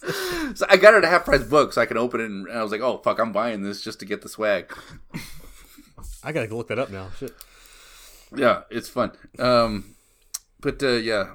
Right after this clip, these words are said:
Speaker 1: Knives Out, uh, I think it's,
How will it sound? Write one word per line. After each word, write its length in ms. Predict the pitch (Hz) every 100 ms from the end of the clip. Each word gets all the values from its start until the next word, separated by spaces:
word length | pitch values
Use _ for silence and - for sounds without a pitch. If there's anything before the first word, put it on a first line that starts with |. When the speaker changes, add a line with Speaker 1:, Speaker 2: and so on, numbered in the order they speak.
| _
Speaker 1:
Knives 340 | 156 175 247 214
Out, 340 | 214 208 208
uh, 400 | - 240 262 247 208 - - - _ _ _ _ _ - _ - -
I 100 | 202
think 180 | 359 339
it's, 240 | 381 -